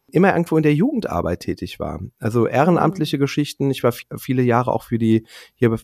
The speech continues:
Speaker 1: bei mir für die Stadt tätig, habe Jugendclubs betreut. Und das war immer so ein Ausgleich zu meinem, zu meinem Erwachsenenleben so ein bisschen, ne? Wenn ich tagsüber
Speaker 2: Mhm.
Speaker 1: dachte, „Oh mein Gott, Probleme, Probleme, Probleme“, und kam dann abends in den Jugendclub und konnte dann in diese Welt von den, von den jungen Menschen eintauchen,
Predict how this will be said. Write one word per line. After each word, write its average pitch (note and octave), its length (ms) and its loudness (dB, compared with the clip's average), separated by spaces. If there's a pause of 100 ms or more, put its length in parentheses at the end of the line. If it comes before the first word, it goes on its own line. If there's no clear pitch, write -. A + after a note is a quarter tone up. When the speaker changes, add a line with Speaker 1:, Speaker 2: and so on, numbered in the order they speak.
Speaker 1:
bei G2+ 180 2
mir A#2 240 2
für - 140 -4
die G#2 100 -4
Stadt - 300 -4
tätig, D3 440 0
habe A#2+ 140 -2
Jugendclubs D3+ 540 0
betreut. B2+ 540 -2 (360)
Und B2+ 120 4
das C#3+ 120 4
war F3 80 6
immer F#3 160 4
so D#3+ 80 2
ein D3 80 4
Ausgleich - 560 0
zu - 100 -4
meinem, B2+ 460 2 (180)
zu - 140 -2
meinem B2+ 160 6
Erwachsenenleben F#2+ 720 2
so F#2 80 -4
ein F2 40 -2
bisschen, F2+ 300 -4
ne? B2+ 120 2
Wenn B2 120 2
ich - 140 -6
tagsüber A#2+ 400 0
Speaker 2:
Mhm. A#2 40 2
Speaker 1:
dachte, - 280 -2
„Oh A#2 100 2
mein B2+ 180 4
Gott, A#2 260 0
Probleme, B2 400 0
Probleme, G#2+ 360 0
Probleme“, D3+ 460 2 (500)
und A#2 140 0
kam C3 200 4
dann C3 140 4
abends D3+ 300 4
in C3+ 100 6
den C3 140 4
Jugendclub F#3+ 540 2
und A#2+ 240 0
konnte D3 240 2
dann C3 180 4
in B2+ 100 2
diese A#2 260 2
Welt C#3 200 6
von C3+ 220 2
den, B2 240 4
von A#2+ 180 0
den A#2+ 100 4
jungen A#2+ 160 6
Menschen D#3 360 2
eintauchen, G#2 720 0